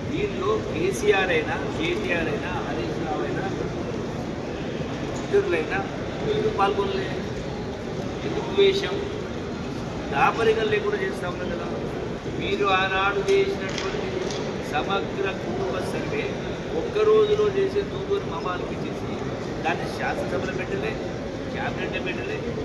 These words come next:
చట్టరూపం ఇయ్యలే. ఇలా మేము చేస్తున్నటువంటి బీసీ ప్రకటన, దానికి చట్టరూపం ఇస్తా ఉన్నాం. కేంద్ర ప్రభుత్వం దాన్ని పార్లమెంటులో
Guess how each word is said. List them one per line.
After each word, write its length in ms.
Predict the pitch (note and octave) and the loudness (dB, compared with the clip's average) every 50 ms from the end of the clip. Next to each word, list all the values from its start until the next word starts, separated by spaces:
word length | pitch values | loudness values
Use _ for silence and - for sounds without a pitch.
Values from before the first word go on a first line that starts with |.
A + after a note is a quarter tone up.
| - - - - | -4 -4 -4 -2
చట్టరూపం 420 | F3+ F#3 - A3 A3+ A3 A#3 G#3 F#3+ | -2 0 0 0 0 2 0 2 6
ఇయ్యలే. 220 | G3+ A3 G#3 - - - - - - - - - - - - - - - - - - - - - | 6 6 6 6 4 -2 -4 -4 -4 -4 -4 -4 -4 -4 -4 -4 -4 -4 -4 -4 -4 -4 -6 -4
ఇలా 140 | - - - - | -2 -2 -2 -2
మేము 140 | E3+ E3+ E3+ F3 | -2 -2 -2 0
చేస్తున్నటువంటి 420 | F3 G3+ F#3+ - G#3 G#3 G#3+ G#3+ G3+ G3 | 0 2 2 2 0 0 2 2 2 2
బీసీ 300 | - - F#3+ F#3 F#3 F3+ - - | 2 -2 -2 -2 -2 -2 -2 -2
ప్రకటన, 360 | F3+ F3+ - - D3 C#3+ - - - - - - - - - - - - - - | -2 -2 0 0 -2 -2 -2 -2 -4 -4 -4 -6 -6 -6 -6 -6 -6 -6 -4 0
దానికి 280 | D3 D#3+ D#3+ - - D3 - - - | 2 2 2 2 -2 -2 -2 -2 -2
చట్టరూపం 480 | - - - A3+ A3+ A#3+ - A#3+ A3+ G#3 - | -2 0 0 0 2 2 2 2 2 0 0
ఇస్తా 180 | - - G#3 G3+ F3+ | -2 0 0 0 0
ఉన్నాం. 200 | - - F3+ E3+ - - - F3+ F3 E3+ - - - - - - - - - - C3+ - - - - - - - - - - - | 0 -2 -2 -2 -4 -4 -4 -4 -4 -4 -4 -4 -4 -4 -4 -4 -4 -4 -4 -4 -4 -4 -4 -2 -4 -4 -4 -4 -4 -4 -4 -2
కేంద్ర 320 | - D#4 G3+ - - - - - | 2 2 2 4 4 2 2 4
ప్రభుత్వం 400 | - - - - - - A4+ - - - | 2 4 4 4 6 4 2 2 4 4
దాన్ని 340 | F#3+ F#3+ G3 - - - A#3 - - - - - - - - - - - - - - - - - | 4 4 4 2 0 0 0 0 -2 -4 -6 -6 -6 -6 -6 -6 -4 -4 -4 -4 -4 -4 -2 0
పార్లమెంటులో 720 | C#3 D3 F3+ G3+ G#3+ A3 - G#3 - - F3+ - - - | 2 4 4 4 4 2 2 0 -2 -2 -2 0 2 2